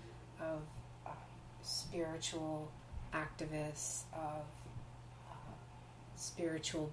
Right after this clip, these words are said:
business, um, and entrepreneurship, and all of these different ways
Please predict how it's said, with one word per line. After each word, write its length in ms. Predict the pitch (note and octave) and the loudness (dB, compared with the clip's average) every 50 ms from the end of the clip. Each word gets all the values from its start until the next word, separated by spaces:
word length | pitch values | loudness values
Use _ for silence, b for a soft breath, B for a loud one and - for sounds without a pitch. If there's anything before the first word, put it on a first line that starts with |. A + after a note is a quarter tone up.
| - - | 0 2
business, 800 | E3 D#3 D3+ D3+ - D#3+ D#3 D3+ D3 D3 - - - - - - - - - - - - - - - - - - | 4 4 4 4 4 2 2 2 2 2 4 6 6 6 6 4 0 -8 -10 -10 -10 -12 -12 -12 -12 -10 -10 -8
um, 1080 | - - - - - - - - - - - - - - - - - - - - - | -8 -8 -8 -8 -8 -8 -8 -8 -10 -10 -10 -12 -12 -12 -12 -10 -10 -10 -10 -6 -4
and 360 | F3+ E3 D#3+ D#3+ D#3+ D#3+ - - | -2 -2 -2 -2 -2 -4 -2 -2
entrepreneurship, 1000 | D#3 D#3+ D3+ - - - - - D3+ D3+ D#3 D3+ D3+ D3 - - - D3+ C#3+ C#3+ - - - - | 0 0 0 0 -2 -4 -4 -2 0 2 2 2 2 2 2 2 2 2 0 -2 -4 -6 -6 -4
and 320 | D3+ D3+ D3+ D3 C#3+ C#3+ D3 - - - - - - - | -2 0 0 2 0 0 -2 -4 -8 -10 -12 -12 2 12
all 260 | - F#3 G3+ G#3 G#3 G#3 | 12 12 12 12 12 12
of 100 | G3+ G3+ | 10 8
these 280 | G3+ F#3+ F#3 F3+ - | 6 6 6 6 6
different 380 | - G3+ F#3 - - F3 E3 D#3+ | 6 6 4 6 6 4 6 6
ways 460 | E3+ E3 D#3+ D#3 D#3 D3+ D3+ - | 6 8 8 8 6 6 4 0